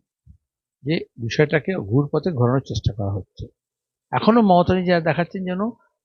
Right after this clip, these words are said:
একজনকে ফাঁসি দিলেই সব মিটে যায়, কারণ এলিমিনেট করতে চেয়েছেন।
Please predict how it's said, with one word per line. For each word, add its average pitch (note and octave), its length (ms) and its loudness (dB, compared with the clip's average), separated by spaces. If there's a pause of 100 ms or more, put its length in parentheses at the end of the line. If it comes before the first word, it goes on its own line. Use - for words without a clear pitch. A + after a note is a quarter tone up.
(100)
একজনকে D3+ 360 -2
ফাঁসি C#3 280 4
দিলেই E3 300 0
সব B2 220 -2
মিটে B2 360 -4
যায়, F#2+ 200 -8 (480)
কারণ E3+ 260 2 (520)
এলিমিনেট E3 560 4
করতে - 260 -4
চেয়েছেন। - 340 -12